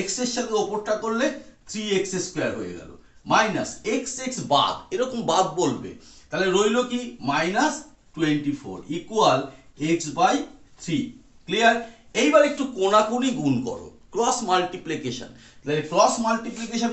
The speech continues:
করলে তিন নয় এক্স স্কয়ার, তিন চব্বিশ বাহাত্তর ইকুয়াল এক্স স্কয়ার। এইবার তুমি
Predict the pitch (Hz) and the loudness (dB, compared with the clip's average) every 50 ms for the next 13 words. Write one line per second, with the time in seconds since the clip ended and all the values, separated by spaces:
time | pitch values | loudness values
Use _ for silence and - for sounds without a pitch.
0 | 202 214 208 185 156 135 127 120 - - - - - - - - 196 220 233 240 | 0 0 2 2 2 2 0 -2 -6 -12 -18 -20 -20 -20 -16 -10 -4 0 0 0
1 | 247 247 240 240 240 - - - - - - - 123 127 143 156 180 202 220 226 | 0 0 -2 -4 -6 -10 -16 -20 -20 -20 -14 -6 -2 0 2 4 4 4 4 2
2 | 226 226 - - 220 - - - 214 214 202 214 214 - - - - - - _ | 0 -2 -4 -8 -8 -8 -8 -4 -2 -2 0 -2 -2 -4 -10 -18 -20 -20 -20 _
3 | _ _ - 202 220 220 214 - 226 214 196 185 190 226 214 - - - 127 131 | _ _ -6 -6 -4 -4 -4 -2 0 -2 -2 -2 -4 -6 -6 -6 -4 0 2 2
4 | - - 185 - - - - - 202 202 202 - - - - - - - - 139 | 4 4 4 2 2 0 -2 -2 0 0 -2 -4 -8 -16 -20 -20 -18 -8 -4 -4
5 | - - - 190 202 202 202 196 - - - 151 147 - - - 139 127 - - | -4 -4 -2 0 2 4 4 2 2 -2 -6 -6 -6 -6 -6 -8 -6 -8 -8 -10
6 | - - - - - - - - - - - - - - 190 240 247 247 240 240 | -10 -12 -12 -12 -14 -16 -20 -20 -20 -20 -20 -10 -4 -2 0 2 2 0 0 0
7 | 240 240 240 | -2 -2 -2